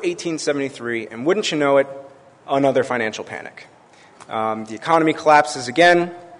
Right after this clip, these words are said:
In January eighteen seventy-four, Samuel Gompers attends a protest in Tompkins Square Park in New York City that turns into a police riot. Essentially, the workers come to protest peacefully,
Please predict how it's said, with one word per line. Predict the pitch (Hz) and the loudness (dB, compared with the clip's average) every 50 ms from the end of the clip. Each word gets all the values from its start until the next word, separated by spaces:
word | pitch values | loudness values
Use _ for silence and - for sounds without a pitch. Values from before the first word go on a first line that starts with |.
| - - - - - - _ - _ _ _ - - - - | -20 -20 -20 -20 -20 -20 _ -20 _ _ _ -20 -20 -10 -6
In | 156 147 | -2 4
January | 143 170 185 190 190 185 185 180 | 6 6 8 8 8 8 8 6
eighteen | 180 185 180 - - 180 170 | 6 2 0 -2 -4 -2 0
seventy-four, | - 180 175 170 156 - - 180 180 190 202 202 190 | 0 2 2 2 0 0 2 4 6 8 8 8 6
Samuel | - - 175 175 170 165 147 131 | 4 2 2 4 4 4 4 4
Gompers | - 147 143 165 175 175 214 214 214 202 - - | 4 4 4 4 4 4 4 4 2 2 -2 -6
attends | 143 - - 170 170 151 | -6 -6 -4 -4 -4 -4
a | 151 | -4
protest | - - 175 165 - 175 165 - - | -2 -2 -2 0 2 0 0 0 -2
in | 139 - - - - | -10 -12 -14 -16 -10
Tompkins | - - - - - 160 147 - | -6 -6 -4 -4 -4 -8 -8 -6
Square | - 143 127 123 | -4 -2 -2 -2
Park | - - 170 180 180 - | 0 2 2 2 2 0
in | 135 | -6
New | 131 135 | -4 -4
York | 139 139 135 | -4 -6 -4
City | - - 170 175 202 202 190 - - - - - - | -4 -4 -2 -2 -2 -4 -6 -12 -18 -20 -12 -6 -4
that | 143 139 | -2 0
turns | - 175 175 165 | 2 0 2 2
into | 165 160 - 160 | 0 -2 0 0
a | 147 | -2
police | 151 - - 151 139 - - | -2 -2 -4 -4 -4 -4 -2
riot. | 120 107 92 80 - | -2 0 0 0 -4
Essentially, | - - 139 139 131 - 143 139 135 135 - - - - - | -6 -8 -10 -8 -8 -6 -4 -2 -2 -4 -4 -10 -16 -20 -14
the | - 127 | -2 4
workers | 143 156 151 156 156 147 147 | 4 4 4 4 2 0 0
come | - 147 143 139 | -2 -6 -6 -6
to | 139 - 127 | -6 -8 -10
protest | 123 - - 143 139 143 - 131 127 - | -10 -8 -6 -6 -6 -4 -4 -8 -8 -6
peacefully, | - 220 214 - - 190 185 185 175 170 | -6 -6 -6 -4 -2 0 2 4 4 2